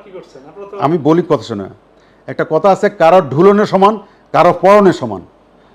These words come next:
Speaker 2: কেউ আছে না, কেউ দেখবেন যে বই নিয়ে পশে-,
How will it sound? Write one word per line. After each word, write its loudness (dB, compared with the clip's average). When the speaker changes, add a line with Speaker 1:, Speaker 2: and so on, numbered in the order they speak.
Speaker 2:
কেউ 0
আছে 0
না, 2
কেউ -2
দেখবেন 0
যে 2
বই 4
নিয়ে 4
পশে-, -4